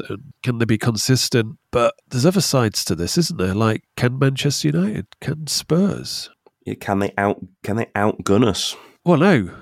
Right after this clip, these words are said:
Speaker 1: What I'm saying is they've got their fucking problems. It's like, it's
Speaker 2: Yeah.
Speaker 1: not like, well, it's not, "Oh, can we hold ourselves together?" It's like, well, we might not have to be perfect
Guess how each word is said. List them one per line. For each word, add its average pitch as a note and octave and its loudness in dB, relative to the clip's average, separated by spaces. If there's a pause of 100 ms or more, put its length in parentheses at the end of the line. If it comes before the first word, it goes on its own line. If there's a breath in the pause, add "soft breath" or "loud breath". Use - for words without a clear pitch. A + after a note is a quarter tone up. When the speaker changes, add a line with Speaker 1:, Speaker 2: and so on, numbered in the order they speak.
(120)
Speaker 1:
What C#3 0
I'm F3 2
saying A2 2
is A2 2
they've D3+ 4
got - 0
their D3 6
fucking G#2 -2
problems. F#2+ -2
It's - -4
like, A#2+ 4
it's D3 6
Speaker 2:
Yeah. C#3 4
Speaker 1:
not - -2
like, B2 2
well, C3+ 2
it's A#2 -2
not, A#2+ 2
"Oh, A#2+ 2
can C#3 0
we C#3+ 0
hold B2+ 0
ourselves A#2 -2
together?" A#2+ -8
It's A2+ -12
like, C3 -2
well, C3+ 2
we G#2+ -6
might F3+ -2
not D#3 -2
have E3 0
to - -6
be D#3+ 2
perfect - 0